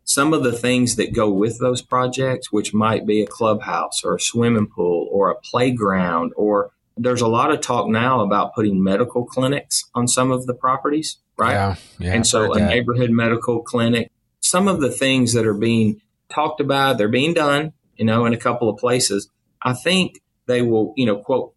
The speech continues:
Speaker 1: fit into what you're saying, into a traditional single family neighborhood.
Speaker 2: Yeah.
Speaker 1: And so I think that, that, again, I think the only way this works is from a funding perspective, and then from, say, a city or local perspective,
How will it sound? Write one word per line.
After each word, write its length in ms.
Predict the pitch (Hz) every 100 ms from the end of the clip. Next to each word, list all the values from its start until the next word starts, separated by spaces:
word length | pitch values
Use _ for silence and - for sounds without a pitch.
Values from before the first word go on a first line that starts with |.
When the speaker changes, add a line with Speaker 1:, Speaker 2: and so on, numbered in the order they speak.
| -
Speaker 1:
fit 220 | 143 127
into 720 | 127 131 123 107 92 85 80 _ _
what 180 | 110 104
you're 180 | 107
saying, 380 | 107 107 104 98
into 500 | - 113 113 113 104
a 100 | 101
traditional 760 | 95 - 101 110 110 113 107 101
single 340 | - 110 104
family 380 | 101 104 104 95
neighborhood. 640 | 90 95 208 123 123 127 127 _ _
Speaker 2:
Yeah. 240 | 101 92 85
Speaker 1:
And 160 | 104 110
so 160 | 123 113
I 80 |
think 340 | 113 156 156 -
that, 260 | 110 - - _ _
that, 340 | 107 127 139 117
again, 480 | 113 131 104 - - _ _ -
I 100 | 120
think 240 | 175 156
the 80 | 107
only 220 | 123 156
way 220 | 147 143
this 240 | 131 117 -
works 480 | 113 110 90 - -
is 140 | 101
from 220 | - 98
a 80 | 85
funding 420 | - 123 143 143
perspective, 720 | 139 131 - 131 127 123 120 - _ _
and 140 | 104
then 160 | 104 101
from, 220 | - 101
say, 180 | - 98
a 60 | -
city 400 | - 113 113 104
or 80 |
local 360 | 90 104 110 117
perspective, 640 | - 123 - 123 123 120